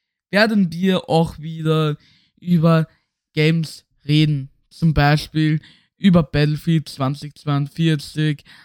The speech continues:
Hearts of Iron vier, Enlisted und weitere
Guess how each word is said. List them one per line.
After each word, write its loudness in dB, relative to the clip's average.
Hearts 0
of -2
Iron -2
vier, -8
Enlisted -6
und -20
weitere -4